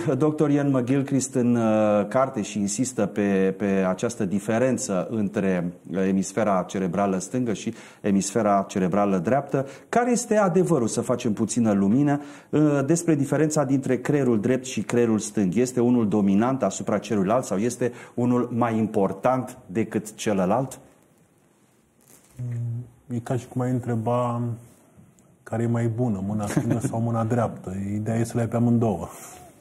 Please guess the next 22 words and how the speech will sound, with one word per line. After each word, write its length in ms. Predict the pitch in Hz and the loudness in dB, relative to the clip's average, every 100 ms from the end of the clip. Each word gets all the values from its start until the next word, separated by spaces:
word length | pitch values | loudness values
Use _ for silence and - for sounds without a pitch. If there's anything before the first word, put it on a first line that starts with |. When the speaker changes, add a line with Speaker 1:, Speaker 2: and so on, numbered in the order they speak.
| - _ - - - - - _ | -20 _ -20 -20 -20 -20 -20 _
Speaker 2:
Și 300 | - - - | -20 -10 -2
în 400 | 123 120 120 117 117 - - - - - _ _ _ _ _ _ _ _ _ _ _ _ _ _ _ _ _ _ _ _ _ _ | 2 4 4 2 -2 -12 -20 -20 -20 -20 _ _ _ _ _ _ _ _ _ _ _ _ _ _ _ _ _ _ _ _ _ _
momentul 360 | - 127 139 156 | 0 0 2 -2
în 60 | 139 | 0
care 560 | 135 123 120 113 113 - - - | 0 2 2 2 0 -4 -14 -8
autorul 520 | 110 110 107 127 120 | -2 -2 -2 -2 0
a 80 | 107 | -2
scris 420 | - - - - - | -4 -10 -10 -12 -4
cartea, 640 | 101 95 104 - 127 135 | -2 -2 -6 -8 -4 -2
nu 180 | 139 147 | 0 -2
se 180 | - 123 | -2 -4
știau 360 | - 120 110 | -4 -4 -2
atât 200 | 107 107 | -2 -4
de 60 | 101 | -2
multe 380 | 101 104 101 98 | -2 -2 -4 -6
despre 720 | 92 92 - 101 98 95 90 | -6 -10 -10 -8 -6 -8 -10
creier. 400 | - 92 76 - - _ _ - _ _ _ _ _ | -12 -10 -10 -12 -16 _ _ -20 _ _ _ _ _
Revoluția 520 | 110 107 104 120 123 | -4 -2 0 0 -2
tehnologică 720 | 123 120 101 113 113 104 - 98 | -4 -2 0 0 0 -2 -6 -4
absolut 520 | 101 - - 104 - | -4 -4 -4 -6 -4
uluitoare 600 | 92 90 82 - 95 98 | -4 -4 -6 -8 -6 -6
din 380 | 80 78 80 | -6 -10 -12